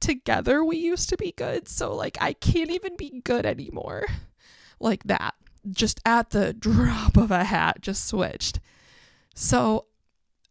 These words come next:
I drop her off. But I don't actually drop her off. She says, "Oh, why don't you park over there? Come inside.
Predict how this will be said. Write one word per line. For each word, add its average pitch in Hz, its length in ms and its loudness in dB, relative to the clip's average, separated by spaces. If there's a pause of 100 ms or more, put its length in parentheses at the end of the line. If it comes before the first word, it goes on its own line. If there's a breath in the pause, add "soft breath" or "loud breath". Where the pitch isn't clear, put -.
(240)
I 247 140 -4
drop 214 400 2
her 262 180 -2
off. - 440 -6 (720)
But - 100 2
I 311 80 0
don't 370 180 -2
actually 320 460 -4
drop 208 340 2
her - 180 2
off. - 420 -10 (380 soft breath)
She - 200 -4
says, 294 300 -6
"Oh, 330 320 -4 (280)
why 320 120 -4
don't 494 180 -6
you 440 100 -6
park 339 320 4
over 285 260 0
there? 233 440 -4
Come - 240 -4
inside. - 680 -6